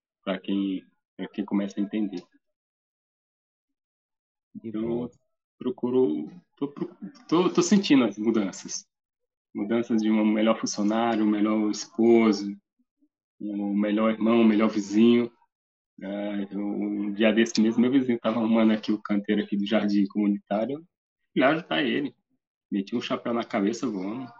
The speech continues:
Speaker 1: cortamos uma árvore, pagamos um, um frete pra levar,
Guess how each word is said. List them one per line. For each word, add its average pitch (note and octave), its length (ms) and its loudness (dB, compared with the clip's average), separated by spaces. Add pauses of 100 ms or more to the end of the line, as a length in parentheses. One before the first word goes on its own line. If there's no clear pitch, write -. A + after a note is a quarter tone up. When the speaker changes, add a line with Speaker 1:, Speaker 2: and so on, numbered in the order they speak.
(100)
Speaker 1:
cortamos G2+ 400 -4
uma F2 100 -12
árvore, G#2 600 4 (580)
pagamos G2 600 -6
um, - 20 -18 (300)
um - 40 -10
frete F#2+ 400 -4
pra F#2 120 -8
levar, F#2 520 -8